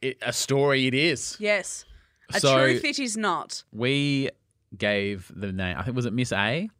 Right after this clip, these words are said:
Speaker 1: But I've got the phone number of the tarper
Speaker 2: Yep.
Speaker 1: who sent the story. Now she goes, "Oh, it was, it was my friend."
Speaker 2: Did she?
Speaker 1: Yeah.
Speaker 2: Did she actually?
Speaker 1: Well, it's not her anymore. It's her friend. But I
Speaker 2: Oh,
Speaker 1: still
Speaker 2: the story's
Speaker 1: think
Speaker 2: changing.
Speaker 1: I still think
Speaker 2: She goes, "No,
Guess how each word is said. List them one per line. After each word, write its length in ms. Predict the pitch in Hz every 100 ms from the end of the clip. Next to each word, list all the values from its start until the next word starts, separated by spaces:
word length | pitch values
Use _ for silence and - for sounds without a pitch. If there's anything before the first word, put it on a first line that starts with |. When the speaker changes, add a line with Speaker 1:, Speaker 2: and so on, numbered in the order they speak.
| -
Speaker 1:
But 240 | 123 120 -
I've 240 | 107 110
got 200 | 104 160
the 80 | 190
phone 360 | - 135 131 135
number 260 | 127 120 117
of 240 | 110 98
the 80 | 98
tarper 540 | - 104 107 90 - -
Speaker 2:
Yep. 220 | 190 160 -
Speaker 1:
who 120 | 127
sent 300 | - 123 95
the 80 | 113
story. 340 | - 101 90 131
Now 240 | 123 135 139
she 280 | 123 160 165
goes, 280 | 165 151 135
"Oh, 400 | 139 135 131 127
it 40 |
was, 160 | 135 123
it 100 | 147
was 140 | 127
my 100 | 131
friend." 560 | 120 135 120 107 147 - _ _ _ -
Speaker 2:
Did 160 | 277
she? 380 | - 254 170 - _
Speaker 1:
Yeah. 320 | 120 117 110 - _ _ _ _ _ _ _ _ _ _ _ _ _
Speaker 2:
Did 140 | - 277
she 120 | 226
actually? 360 | 202 - - - -
Speaker 1:
Well, 140 | 135
it's 100 | 117
not 160 | 135 127
her 200 | 117 120
anymore. 240 | 110 98
It's 100 | 95
her 100 | 95
friend. 560 | - 113 104 92 131 - -
But 260 | 117 160 139
I 120 | 135
Speaker 2:
Oh, 220 | 135 190
Speaker 1:
still 220 | 160 151
Speaker 2:
the 60 | 147
story's 320 | 147 143 143 -
Speaker 1:
think 0 |
Speaker 2:
changing. 460 | 190 190 196 175 160
Speaker 1:
I 140 | 135
still 420 | 131 - 151 175
think 500 | 165 147 131 165 - -
Speaker 2:
She 120 | 330
goes, 160 | 370
"No, 60 | 339